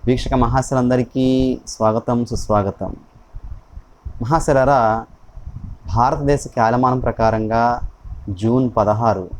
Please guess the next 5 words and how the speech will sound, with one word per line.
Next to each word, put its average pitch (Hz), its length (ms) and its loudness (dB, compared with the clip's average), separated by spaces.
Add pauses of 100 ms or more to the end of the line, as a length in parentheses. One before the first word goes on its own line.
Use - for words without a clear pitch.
(140)
అనగా 110 340 2
ఆదివారం, 101 600 2 (300)
రేపు 107 440 0 (720)
యౌమే 113 500 2 (180)
ఆరాఫా 107 680 2